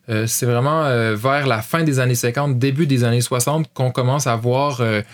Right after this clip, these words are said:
une, une première, euh, diversification de la production de fanzines, mais qui va surtout devenir,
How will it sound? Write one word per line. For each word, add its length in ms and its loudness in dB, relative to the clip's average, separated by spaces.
une, 540 0
une 140 2
première, 560 0
euh, 260 0
diversification 1200 0
de 100 0
la 160 0
production 520 -2
de 100 0
fanzines, 440 0
mais 140 0
qui 140 -8
va 100 0
surtout 540 -2
devenir, 640 0